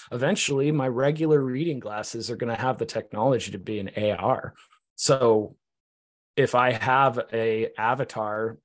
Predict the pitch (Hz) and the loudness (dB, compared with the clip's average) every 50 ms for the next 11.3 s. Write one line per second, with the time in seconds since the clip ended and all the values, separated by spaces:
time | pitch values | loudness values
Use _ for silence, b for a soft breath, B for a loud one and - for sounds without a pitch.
0 | _ - 110 107 107 110 113 117 107 120 117 110 107 110 127 135 120 110 120 120 | _ -4 -2 0 2 2 2 0 0 -4 -6 -6 -4 -2 -2 -2 -2 -2 -4 -4
1 | 110 104 101 - - - - 104 92 98 107 127 143 135 - 104 101 98 - - | -6 -6 -8 -10 -12 -12 -12 -8 -2 2 4 4 4 4 2 -2 -4 -4 -6 -8
2 | 104 104 107 110 120 120 117 113 110 107 - - 104 98 113 120 127 110 90 - | -6 -4 -2 0 0 0 -2 -2 -4 -4 -4 -6 -6 -2 2 2 2 2 0 -2
3 | 107 107 104 107 107 - - - 110 - - - 117 131 120 90 95 92 90 82 | -4 -4 -4 -4 -4 -4 -2 -2 -2 -2 0 0 0 0 0 0 -4 -8 -10 -12
4 | - - - - - 104 107 110 104 101 101 95 - - 104 95 110 101 101 107 | -12 -12 -6 -4 0 2 2 2 0 -2 -6 -8 -8 -8 -2 0 2 4 4 4
5 | 107 107 98 101 98 95 - - 113 104 - - 104 101 104 107 104 113 110 101 | 2 0 0 -2 -4 -4 -4 -4 -4 -4 -2 -2 0 0 0 0 0 -2 -2 0
6 | 113 117 123 117 113 101 101 101 - B B B B B B B B - 117 113 | 2 2 2 2 2 -2 -4 -6 -8 B B B B B B B B -4 -2 0
7 | 110 110 107 - - 113 113 113 113 - - 117 113 117 113 - 113 131 139 110 | 0 -2 -2 -2 2 4 4 4 4 2 -2 -2 -2 -2 0 2 4 4 4 4
8 | 95 - - 104 - - - _ 113 107 - 123 113 113 - 120 117 107 113 113 | 2 0 -4 -8 -10 -14 -8 _ -6 -4 -2 0 0 0 0 -2 -4 -2 0 0
9 | 113 110 - 113 107 104 98 110 104 113 113 - - - 113 98 85 95 98 107 | 0 0 -2 -6 -8 -8 -6 -6 -6 -6 -6 -6 -6 -4 -4 -4 -4 -2 0 2
10 | 110 104 113 117 117 113 - - 95 98 104 127 139 - - 110 107 98 98 101 | 2 4 4 2 2 0 -2 -6 -2 0 2 2 2 0 -4 -4 -2 -4 -4 -4
11 | 98 98 104 113 117 - | -4 -2 -2 -2 -2 -2